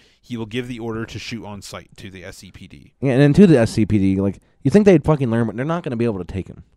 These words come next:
Speaker 1: Oh,
Speaker 2: They're not.
Speaker 1: absolutely
Speaker 2: Absolutely
Speaker 1: not.
Speaker 2: not gonna. Like, he gets away every single time. Every time. <laughs>
Speaker 1: Yeah, he just shoots an arrow with explosives and gone.
Speaker 2: Yeah, something.
Speaker 1: So Felicity finally showing back up, uh, has to resort to hacking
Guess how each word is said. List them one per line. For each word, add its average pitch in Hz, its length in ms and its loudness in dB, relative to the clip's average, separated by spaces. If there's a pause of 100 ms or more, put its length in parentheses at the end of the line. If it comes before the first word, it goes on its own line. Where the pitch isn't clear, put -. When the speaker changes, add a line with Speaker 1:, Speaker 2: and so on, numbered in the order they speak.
(100)
Speaker 1:
Oh, 151 100 -6
Speaker 2:
They're 180 80 2
not. 180 120 0
Speaker 1:
absolutely 127 280 -8
Speaker 2:
Absolutely 175 300 0
Speaker 1:
not. 208 80 -2
Speaker 2:
not 165 100 -8
gonna. 127 240 -8
Like, - 220 -14 (260)
he 165 100 -4
gets 175 200 4
away 170 320 6
every 135 260 2
single 117 200 2
time. 98 280 -8 (420)
Every 190 200 2
time. 123 140 -10
<laughs> - 100 -16 (1500)
Speaker 1:
Yeah, 143 200 -4
he 113 80 -8
just 123 160 -14
shoots 139 200 -10
an 131 80 -14
arrow 120 220 -10
with 120 100 -10
explosives 120 560 -12
and 117 200 -12
gone. 110 420 -6
Speaker 2:
Yeah, 107 200 2 (260)
something. 101 340 0 (180)
Speaker 1:
So 131 160 -6
Felicity 196 360 -2
finally 175 320 -6
showing 160 320 -8
back 151 320 -8
up, 131 260 -10 (260)
uh, 92 420 -10 (140)
has 123 460 -10 (120)
to 135 120 -10
resort 127 320 -4
to 117 140 -8
hacking 135 540 -14